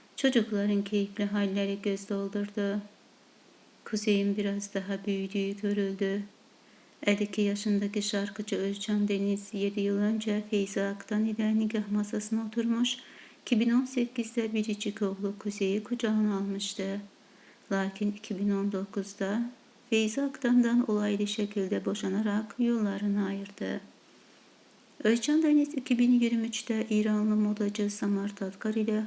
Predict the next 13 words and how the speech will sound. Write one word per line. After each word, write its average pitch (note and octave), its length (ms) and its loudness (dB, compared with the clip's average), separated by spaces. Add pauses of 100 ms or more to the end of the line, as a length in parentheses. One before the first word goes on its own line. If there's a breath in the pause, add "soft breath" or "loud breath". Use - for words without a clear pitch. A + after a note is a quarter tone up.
hayatını G3+ 520 -2
birleştirdi. G3+ 880 -2 (680 loud breath)
Başından G3 500 0
üç G3+ 200 -4
evlilik G3+ 460 -2
geçen G3+ 340 -2
sanatçı G3 760 -2
mutluluğunu G3+ 800 -2 (140)
üçüncü G3+ 400 -2
eşi G3 340 -2
Samar G3+ 460 -2
Tadkar'da G3 640 -6
buldu. G3+ 440 -2